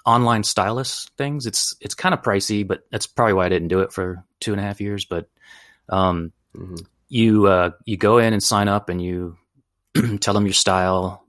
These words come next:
Speaker 1: things that you like, you know, just your basic profile and all that stuff. And then they,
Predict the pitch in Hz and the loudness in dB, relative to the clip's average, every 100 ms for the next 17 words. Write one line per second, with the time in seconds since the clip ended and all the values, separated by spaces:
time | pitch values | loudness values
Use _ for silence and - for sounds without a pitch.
0 | _ 98 98 92 92 87 87 87 - 87 | _ -2 -2 0 0 2 2 0 -4 -6
1 | 85 - - - _ _ 113 - _ _ | -6 -4 -6 -8 _ _ -12 -12 _ _
2 | - 117 - - 92 87 82 82 82 80 | 0 2 -2 -2 0 2 2 2 0 -4
3 | 80 - - 85 - 87 87 87 87 87 | -6 -6 -4 -4 -4 -4 -2 -2 -2 -6